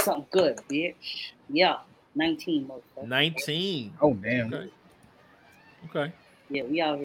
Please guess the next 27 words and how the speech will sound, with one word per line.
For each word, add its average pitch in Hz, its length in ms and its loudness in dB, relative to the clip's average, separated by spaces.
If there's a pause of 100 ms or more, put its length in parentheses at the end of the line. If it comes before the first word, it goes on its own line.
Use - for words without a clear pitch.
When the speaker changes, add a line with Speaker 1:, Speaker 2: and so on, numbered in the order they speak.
(120)
Speaker 1:
here, 127 140 -10 (300)
nigga. 139 300 -14 (180)
Fuck 349 100 4
that - 60 2
Speaker 2:
So, 208 280 10
Speaker 1:
nigga. - 160 6 (580)
Get 160 100 -2
his 151 160 -2
ass. 127 140 -8 (500)
Speaker 2:
he, 208 220 4
he 226 260 0
looks 208 400 8
at 139 300 4
you, 104 240 -8 (840)
and 156 140 2
it's 156 120 0
just 160 160 -6
like, 143 260 4 (600)
he, 233 120 2
he, 196 240 0
you 180 220 -2
can 202 140 4
see 254 300 6
he, 202 160 2
he's, 156 680 -6
he's 160 180 -6
shocked, - 520 2